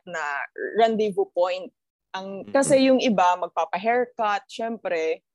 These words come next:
Speaker 1: hindi naman ako magpapa-haircut. Ang sabi sa akin, magkita-kita kami dun sa may, parang park siya na may puno. Sabi ko, "Okay, sige, dito lang ako sa malapit, bibili lang naman ako ng skincare." O, di ba?
Speaker 2: Oo.
Speaker 1: Tapos,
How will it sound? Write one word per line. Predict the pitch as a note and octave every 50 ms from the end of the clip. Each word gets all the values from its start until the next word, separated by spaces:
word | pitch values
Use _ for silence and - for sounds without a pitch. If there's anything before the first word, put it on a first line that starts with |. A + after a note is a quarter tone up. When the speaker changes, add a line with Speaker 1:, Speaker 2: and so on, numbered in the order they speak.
| _
Speaker 1:
hindi | _ - G3+ F#3+ G3 G3+ F#3
naman | F#3 F3+ F3
ako | E3 E3 F3 D#3+ E3+ F3
magpapa-haircut. | - D#3+ D#3 - - G3+ G#3+ G#3+ G#3+ - F3+ E3+ D#3+ -
Ang | A3+ -
sabi | - C4+ C4 B3 C4
sa | - A#3
akin, | G#3+ G3 F#3+
magkita-kita | G#3+ A3 F#3+ - C4+ C#4 - C#4 C#4 C#4 C#4+ B3 A#3+ C4+
kami | B3 B3+ A#3 A#3 A3 B3+ G3
dun | G3+ D4+ C4
sa | - - - C#4+ C4
may, | A3+ A3+ G#3+ G#3 G3+ - _ _ - _ _ _ _
parang | - E4 D#4+ F4+ E4+ E4
park | - _ C4 A#3 A3+ A3+ _ _
siya | - - G#3+ F3+ F3+ F3+
na | G#3 G#3 F#3 F3+
may | F3+ F#3 G3
puno. | - _ C4 C4 A#3+ A3+ G#3+ G#3 G3+ G3 - - - - - - _ _ _ _ _ _ _ _ _
Sabi | - A#3 A3 G#3 A3
ko, | A3 A3+ - - D4+
"Okay, | C4+ - E4 F4 F4 E4
sige, | D4+ - D4 C4 A3+ B3+ D4+ D#4 D4+ A#3+
dito | A3 C4 C4 - C#4
lang | C4+ C4+ C4
ako | B3 A#3 - B3+ B3+
sa | -
malapit, | A#3 A3 A3 G#3 G3 F3+ F#3 - B3 -
bibili | G#3 G3+ G3 G3+ G3 G3
lang | G3 G3 G3 G3
naman | G3 G#3+ G3+ G3
ako | G3 F#3+ - - F3+
ng | F#3+ F3+ A3
skincare." | B3+ A3+ - - - - C4 A#3 A3+ G#3+ - - G#3 G#3 B3 C4 A#3 G#3+ F#3+ D#3+ - - _ _ E4+ D4+ A#3+ - _
O, | - B2
di | A2 G#2 G#2
ba? | - - - - G#2+
Speaker 2:
Oo. | G#2 G#2+ - _ - D4 B3 - _
Speaker 1:
Tapos, | A3 G3 F3+ - F#3+ F3+ D#3+ F3+ - - -